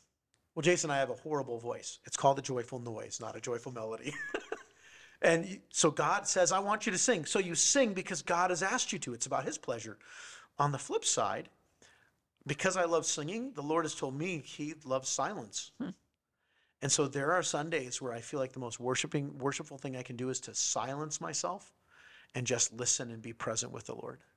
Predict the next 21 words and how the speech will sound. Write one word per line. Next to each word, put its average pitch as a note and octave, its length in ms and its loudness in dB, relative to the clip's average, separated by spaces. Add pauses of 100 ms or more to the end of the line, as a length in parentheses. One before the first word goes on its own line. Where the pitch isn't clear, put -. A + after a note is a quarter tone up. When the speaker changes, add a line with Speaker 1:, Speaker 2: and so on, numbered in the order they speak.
(140)
Speaker 2:
Yeah. - 80 -16 (300)
Speaker 1:
And D3+ 180 6
that F#3 180 6
is E3+ 160 4
what's D3+ 160 2
called C#3 220 2
the B2 80 -4
sacrifice B2+ 580 -2
of A#2+ 60 -12
praise. B2+ 300 -2
It's B2 180 -14
doing F3 300 0
something B2+ 260 -4
that A2+ 160 -6
is A#2+ 140 -10
not D#3+ 340 -2
natural. E3 460 -4
Sacrificing E3+ 800 0
is C3 100 -8
not E3 180 0
natural. C3+ 480 -4